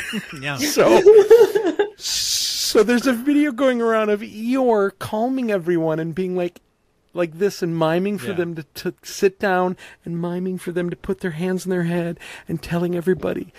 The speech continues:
Speaker 1: just miming that it's gonna be okay. It's the cutest,
Speaker 2: Yeah.
Speaker 1: cutest thing you've ever seen. I actually got a little choked up. It's like,
Speaker 2: Yeah.
Speaker 1: "Oh, Eeyore's so sad, but he's, he's happy to help,"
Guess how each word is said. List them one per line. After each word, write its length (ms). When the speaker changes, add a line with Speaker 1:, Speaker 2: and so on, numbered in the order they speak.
Speaker 1:
just 180
miming 440
that 120
it's 140
gonna 220
be 200
okay. 300
It's 140
the 100
cutest, 840
Speaker 2:
Yeah. 80
Speaker 1:
cutest 580
thing 180
you've 120
ever 200
seen. 420
I 140
actually 220
got 140
a 20
little 200
choked 360
up. 220
It's 140
like, 120
Speaker 2:
Yeah. 80
Speaker 1:
"Oh, 240
Eeyore's 380
so 200
sad, 380
but 100
he's, 200
he's 400
happy 320
to 60
help," 340